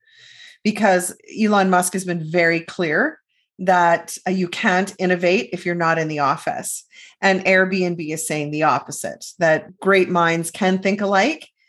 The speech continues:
and don't need to be under the same roof.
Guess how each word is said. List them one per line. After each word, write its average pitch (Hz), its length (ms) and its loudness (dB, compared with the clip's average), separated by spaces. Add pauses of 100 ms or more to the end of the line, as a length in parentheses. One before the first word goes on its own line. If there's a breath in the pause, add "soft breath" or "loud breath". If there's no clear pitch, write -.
(460 soft breath)
and 175 280 2
don't 165 180 2
need 156 160 -6
to 156 80 -6
be 147 220 -6
under 151 160 -6
the 151 100 -8
same 135 320 -10
roof. 165 200 -10